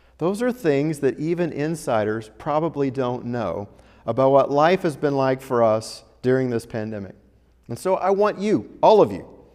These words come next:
to feel welcome to First Christian and to know that we're a group of people that are simply committed to following Jesus.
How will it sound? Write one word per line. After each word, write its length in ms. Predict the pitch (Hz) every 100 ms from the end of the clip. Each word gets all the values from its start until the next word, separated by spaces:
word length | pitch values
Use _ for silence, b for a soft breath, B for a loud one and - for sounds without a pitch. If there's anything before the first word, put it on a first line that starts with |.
| b b
to 100 | -
feel 280 | 131 160 143
welcome 580 | 135 156 185 185 170 165 -
to 80 | 127
First 320 | - 147 -
Christian 420 | 139 127 - - - _ _ _ _ _ -
and 120 | 143
to 120 | 170 175
know 240 | 202 226
that 100 | 208
we're 160 | 214 226
a 60 |
group 260 | 180 208 208
of 80 | -
people 640 | 208 208 98 - - _ b b b -
that 120 | 143
are 120 | 143
simply 540 | - 202 202 202 190
committed 760 | 185 - 135 135 147 151 151 151 -
to 100 | 123
following 680 | - 139 143 143 139 131
Jesus. 580 | 120 117 110 - - -